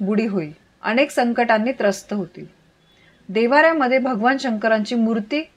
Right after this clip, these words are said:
किंवा फोटो पूजू नये. घराचे वातावरण स्मशानावत होईल, कारण भगवान शंकरांचे सगुण रूप स्मशानातच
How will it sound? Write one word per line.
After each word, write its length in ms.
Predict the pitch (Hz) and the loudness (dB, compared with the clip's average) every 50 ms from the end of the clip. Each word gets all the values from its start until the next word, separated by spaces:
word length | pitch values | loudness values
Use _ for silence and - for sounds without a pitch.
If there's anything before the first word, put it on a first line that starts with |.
| _ | _
किंवा 200 | - 233 226 247 | -10 -8 -6 -6
फोटो 340 | 269 - 240 208 196 - 226 | -6 -4 -4 -4 -2 -4 -4
पूजू 320 | 208 202 196 190 175 175 165 | -2 0 0 0 0 -2 -6
नये. 360 | 147 139 143 156 _ _ _ _ _ _ _ _ _ _ _ - | -8 -10 -14 -16 _ _ _ _ _ _ _ _ _ _ _ -10
घराचे 460 | 196 214 240 240 240 262 262 - 302 277 | -6 -2 2 2 2 2 4 2 2 4
वातावरण 560 | 262 233 220 220 233 226 214 214 208 226 269 | 6 4 4 4 2 2 2 2 0 0 -4
स्मशानावत 800 | - - - 226 226 226 - 247 240 247 240 240 233 208 226 - | -8 -8 -4 -4 -4 -2 0 0 0 0 0 -2 -2 -4 -6 -8
होईल, 240 | 185 190 151 147 151 - _ _ _ _ _ _ _ _ _ | -8 -8 -8 -8 -12 -18 _ _ _ _ _ _ _ _ _
कारण 340 | - 202 196 214 247 269 262 | -2 0 0 0 0 -2 -2
भगवान 360 | 247 247 226 202 233 269 294 | -2 -2 0 2 2 2 2
शंकरांचे 600 | 294 294 254 233 226 233 214 208 202 196 214 240 | 0 -2 -2 -2 0 0 0 0 0 -2 -2 -4
सगुण 500 | 240 - - 233 220 220 285 311 311 285 | -4 -2 -2 0 0 2 2 2 2 2
रूप 220 | 247 226 240 262 - _ _ _ _ _ | 0 0 -2 -2 -4 _ _ _ _ _
स्मशानातच 760 | - - 226 233 240 233 285 277 269 269 262 247 - 311 302 | -10 -6 -4 -2 -2 0 0 0 0 0 0 0 -2 -4 -4